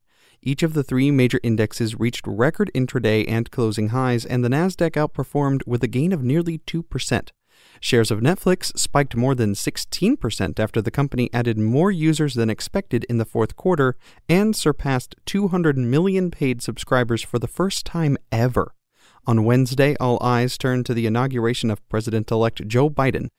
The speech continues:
which took place at the west front of the Capitol just before noon in a scaled-down, socially distant event. In his first hours in office, Biden is set to immediately begin signing executive orders to address the pandemic, virus-stricken economy,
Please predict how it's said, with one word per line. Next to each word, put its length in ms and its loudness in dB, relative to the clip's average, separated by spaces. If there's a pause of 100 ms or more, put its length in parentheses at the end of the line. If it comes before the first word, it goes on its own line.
(260)
which 220 2
took 240 -2
place 380 0
at 140 -2
the 120 0
west 400 2
front 360 -4
of 160 -8
the 100 -4
Capitol 600 0
just 400 -2
before 360 0
noon 360 4
in 180 0
a 100 2
scaled-down, 800 0
socially 540 -2
distant 380 -4
event. 320 -2 (560)
In 100 2
his 220 2
first 420 2
hours 300 4
in 80 2
office, 360 -2
Biden 380 2
is 140 -2
set 180 -4
to 140 -2
immediately 600 0
begin 320 -2
signing 380 0
executive 540 -2
orders 320 2
to 140 0
address 440 0
the 100 -4
pandemic, 580 0 (100)
virus-stricken 600 0
economy, 540 0